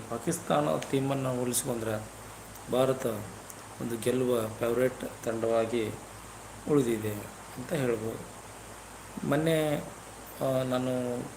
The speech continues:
ಬ್ಯಾಟಿಂಗ್ ಕೌಶಲ್ಯದಲ್ಲಿ, ಆ, ನೋಡಿದಾಗ ಇಂಡಿಯನ್ ಕ್ರಿಕೆಟ್ ಬ್ಯಾಟಿಂಗ್ ಕೌಶಲ್ಯ ತುಂಬ ಚೆನ್ನಾಗಿದೆ. So ಮಿಡ್ಲ್, ಆ, ಈಗ ನಾವು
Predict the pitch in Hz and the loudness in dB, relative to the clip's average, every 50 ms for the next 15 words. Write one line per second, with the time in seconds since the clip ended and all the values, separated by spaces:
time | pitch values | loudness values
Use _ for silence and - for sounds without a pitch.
0 | - - - 117 120 120 120 - 160 160 160 147 - - 139 131 - - 127 123 | -10 -6 -2 2 2 2 4 2 2 0 0 0 0 2 2 2 2 2 2 2
1 | 123 127 127 131 123 123 123 123 123 131 - - - - - - - - - - | 2 2 2 0 2 2 2 2 0 -2 -4 -8 -12 -14 -14 -14 -14 -14 -14 -14
2 | - - - 139 139 127 123 123 120 120 120 127 127 123 120 123 117 110 110 110 | -14 -10 -6 -2 -2 0 0 0 0 0 0 2 2 2 2 2 2 0 0 -2
3 | 110 110 113 - - - - - - - - - - - - - 143 131 131 139 | -2 -4 -6 -10 -12 -14 -14 -14 -16 -16 -16 -14 -14 -10 -6 -2 0 2 2 2
4 | 139 135 151 160 160 151 - 147 135 - - 139 135 - - - - 123 123 123 | 2 2 2 0 0 0 -2 -2 0 2 2 2 2 0 -4 -8 -2 2 2 2
5 | 120 - 139 143 139 135 - 123 117 - - 117 110 110 107 - 110 113 120 117 | 2 2 0 -2 -2 0 0 0 0 2 2 0 0 -2 -4 -4 -4 -2 -2 -2
6 | - - 117 117 120 117 120 113 113 120 - - - - - - - - - - | -2 -2 -2 -2 -2 -2 -2 -2 -2 -2 -2 -4 -6 -12 -14 -14 -14 -14 -14 -14
7 | - - - - - - - - - - 123 127 135 156 170 180 175 170 - 160 | -14 -14 -12 -12 -14 -14 -12 -8 -4 0 2 4 4 4 6 6 6 4 6 4
8 | 139 135 127 123 120 123 127 123 127 123 123 120 123 139 139 123 113 110 110 117 | 4 4 4 4 4 2 2 4 4 6 6 6 6 4 4 4 2 0 -2 -2
9 | 117 113 113 - - - | -4 -4 -6 -6 -8 -8